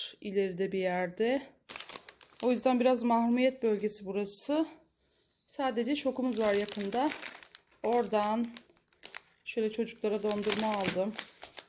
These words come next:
Akşam seviyorlar. Bir tane organik süt aldım.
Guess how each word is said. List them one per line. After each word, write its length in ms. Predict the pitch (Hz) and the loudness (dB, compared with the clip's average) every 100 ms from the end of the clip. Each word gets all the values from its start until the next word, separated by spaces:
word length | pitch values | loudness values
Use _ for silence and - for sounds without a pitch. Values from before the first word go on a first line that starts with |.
| - _ _ _ _ _ | -12 _ _ _ _ _
Akşam 360 | 190 180 208 196 | -16 -10 -8 -8
seviyorlar. 880 | - 202 185 185 175 180 196 - - - _ _ _ _ _ _ _ _ | -8 -8 -6 -4 -4 -4 -4 -8 -10 -16 _ _ _ _ _ _ _ _
Bir 100 | 226 | -10
tane 320 | 233 226 220 | -4 -2 -2
organik 500 | 226 214 202 220 226 | 0 0 0 0 0
süt 300 | - - 240 | -4 -8 -4
aldım. 520 | 233 196 180 180 233 | -2 -2 -2 -4 -4